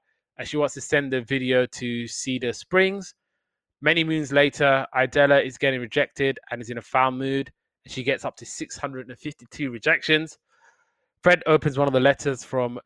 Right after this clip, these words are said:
director Mister Capicola and is opening a pizza shop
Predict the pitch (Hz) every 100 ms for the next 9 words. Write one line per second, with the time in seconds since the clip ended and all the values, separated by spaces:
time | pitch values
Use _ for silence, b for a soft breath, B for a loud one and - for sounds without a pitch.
0 | 127 127 127 - - 131 117 120 123 127
1 | - 131 127 - 143 143 139 131 _ _
2 | _ _ _ 123 127 117 139 143 147 135
3 | - 160 - 135 147 135